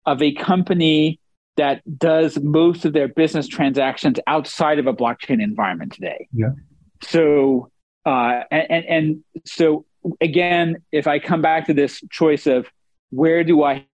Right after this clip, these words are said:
Speaker 1: have, where do I apply a limited budget, I have to, to be very careful. And we decided to zero in on the area where I think there is,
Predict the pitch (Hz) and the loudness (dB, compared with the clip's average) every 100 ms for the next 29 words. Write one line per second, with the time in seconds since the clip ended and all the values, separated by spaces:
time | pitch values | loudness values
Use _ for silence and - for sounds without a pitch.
0 | - 151 143 139 - - 156 170 170 165 | -12 -2 0 -2 -6 -4 0 2 4 2
1 | 147 139 - 147 139 127 139 139 123 - | 2 -2 -2 0 0 0 -2 0 -4 -2
2 | 117 120 185 226 _ - 127 117 - - | -2 2 0 0 _ -8 -6 -2 -4 -2
3 | - 143 131 _ 151 113 147 143 131 147 | 0 2 0 _ -6 0 4 4 4 2
4 | 139 - 160 156 151 160 143 139 _ _ | 2 -2 0 0 0 0 0 -2 _ _
5 | - 143 143 151 151 170 175 165 151 131 | -2 0 2 0 2 2 2 0 -2 2
6 | 160 165 156 151 139 131 117 151 151 127 | 2 4 4 2 2 0 0 2 2 2
7 | 139 127 - 151 135 143 151 147 135 | 2 0 -2 -2 2 2 2 2 0